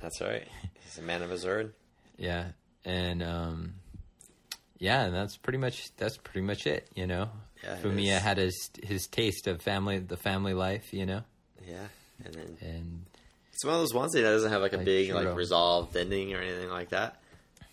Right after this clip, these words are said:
Speaker 1: But, uh, I don't think there's any profound ending to the movie. But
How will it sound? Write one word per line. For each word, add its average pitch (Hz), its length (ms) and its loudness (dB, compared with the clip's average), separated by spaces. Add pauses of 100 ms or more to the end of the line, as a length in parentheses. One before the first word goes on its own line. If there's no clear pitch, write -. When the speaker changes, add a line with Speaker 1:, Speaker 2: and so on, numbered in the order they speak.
Speaker 1:
But, 82 240 0
uh, 80 540 -4 (720)
I 95 40 0
don't 92 80 -2
think 87 100 -6
there's 85 160 -6
any 82 180 -2
profound 82 520 -4
ending 85 320 -6 (160)
to - 100 -8
the 85 80 -12
movie. 82 340 -6 (180)
But - 220 -8